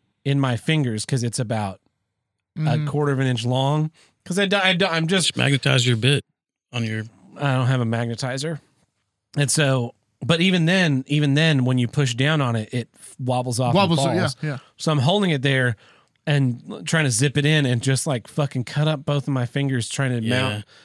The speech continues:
Speaker 1: a three or four, three of those, those fucking resistors.
Speaker 2: Yeah.
Speaker 1: What a pain in my ass. Yeah. Fuck the metric system, man.
Speaker 2: And so, so, uh, man, it was, it was the mixture of, like,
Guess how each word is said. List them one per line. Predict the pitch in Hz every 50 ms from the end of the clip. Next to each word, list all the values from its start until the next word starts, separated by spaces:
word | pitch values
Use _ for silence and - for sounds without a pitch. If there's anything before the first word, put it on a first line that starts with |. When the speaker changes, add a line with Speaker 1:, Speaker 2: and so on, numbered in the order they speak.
| _ _ _ _ _ _ _ - -
Speaker 1:
a | 104
three | - - - - 135 143 147 147
or | 139
four, | 113 - 139 139 147
three | 131 - - 147 151 160 160
of | 156 147
those, | 156 156 156 160 160 151 - -
those | - - 147 139 -
fucking | - - 151 143 - 143
resistors. | 135 131 120 131 135 131 - - 147 147 151 - _ -
Speaker 2:
Yeah. | - - - - _ _ _ _ _ _ _ _ _ _ _ -
Speaker 1:
What | - 135
a | 117 -
pain | - 123 113
in | 110 107
my | 107 107 104
ass. | 104 107 110 107 104 - - - _ _ _ _ _ _ _ _ _ _ -
Yeah. | - 156 185 180 147 113 - _ _ _ _ _ _ _ _ - -
Fuck | 190 202 196 -
the | 160
metric | 147 139 131 - 120
system, | - - 135 123 - 131 127
man. | 127 131 135 139 143
Speaker 2:
And | 220 208 196 196 196 _ _ - 185
so, | - 208 208 202 190 196 196 - -
so, | 180 - 190 196
uh, | 254 269 262 240 214 185 175 165 160 156 156 156 151 147 143 127 - _ - - - - - - - - 165
man, | 170 175 190 196 190 190 196
it | 190 175
was, | 180 175 156 - - -
it | 190 185
was | 185 165
the | 143 170
mixture | 160 214 233 - - 202 202
of, | 170
like, | 165 175 160 143